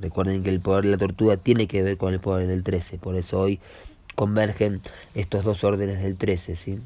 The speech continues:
El tono de la luna y el tono del kin. Así que es un día especial, es un muy buen día para compartir con otros seres, eh, nuestras experiencias.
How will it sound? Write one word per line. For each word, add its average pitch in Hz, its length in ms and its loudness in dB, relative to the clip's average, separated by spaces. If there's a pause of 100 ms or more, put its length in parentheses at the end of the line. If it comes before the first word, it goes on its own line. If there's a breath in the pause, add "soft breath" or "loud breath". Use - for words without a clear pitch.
(100)
El 90 160 -6
tono 98 340 0
de 101 80 2
la 104 80 2
luna 123 300 2
y 110 120 -2
el 87 100 0
tono 92 240 2
del 90 160 0
kin. 85 320 -2 (840)
Así 101 240 0
que 117 140 6
es 110 120 0
un 110 100 0
día 113 140 2
especial, 110 540 2 (400 loud breath)
es - 120 -8
un 104 140 0
muy 110 100 2
buen 107 200 0
día 107 180 4
para 98 160 2
compartir 95 640 0
con 95 180 -2
otros 92 260 -2
seres, 98 360 -2 (640 loud breath)
eh, 90 500 0
nuestras 90 540 -2
experiencias. 87 1000 -4